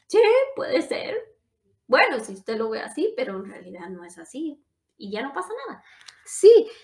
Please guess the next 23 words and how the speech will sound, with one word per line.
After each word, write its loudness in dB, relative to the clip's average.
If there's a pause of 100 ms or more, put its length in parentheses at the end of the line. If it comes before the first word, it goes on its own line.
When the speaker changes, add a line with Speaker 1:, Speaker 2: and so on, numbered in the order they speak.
(120)
Speaker 2:
hay 6
que 0
hacer 0
tratos -4
con -2
nuestro -6
ego. -6 (140)
Recuerden, -2
nuestro -2
ego -4 (260)
está -10
aquí -10 (400)
para -4
protegernos -4
del -2
dolor, -2 (260)
y -6
quizá -4
alguna -4
vez -4
en -2
algún -2
momento -4